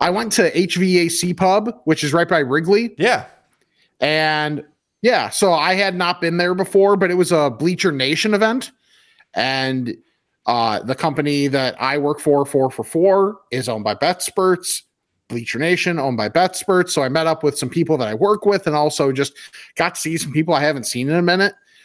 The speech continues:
Speaker 1: So that was good, and had their pizza as well as curly, their curly fries.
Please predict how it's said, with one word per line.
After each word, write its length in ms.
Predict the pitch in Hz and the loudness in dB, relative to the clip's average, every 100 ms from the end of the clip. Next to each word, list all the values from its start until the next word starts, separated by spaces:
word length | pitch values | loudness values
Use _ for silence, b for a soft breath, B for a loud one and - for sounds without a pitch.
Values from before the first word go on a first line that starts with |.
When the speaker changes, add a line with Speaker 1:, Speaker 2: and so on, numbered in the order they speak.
| - | -6
Speaker 1:
So 160 | - | -2
that 240 | 147 160 165 | 0 2 0
was 140 | 180 | 0
good, 280 | 151 185 190 | 2 2 2
and 280 | 190 143 139 | 0 -2 -2
had 440 | 160 175 180 - | -2 0 -2 -4
their 120 | 147 143 | -4 -4
pizza 640 | - 156 - 214 226 220 b b b - | -2 -4 0 2 2 0 b b b -4
as 300 | 139 139 127 | -2 0 -2
well 420 | 123 151 160 170 143 | 0 2 4 2 2
as 520 | 151 143 135 131 127 - | 0 0 -2 -4 -8 -12
curly, 440 | - 147 156 180 156 - | 0 2 4 2 -2 -8
their 220 | 110 131 123 | -6 -6 -6
curly 500 | - 117 131 160 185 | -4 -2 2 2 2
fries. 680 | 220 220 214 247 285 - | 2 4 4 0 -2 -6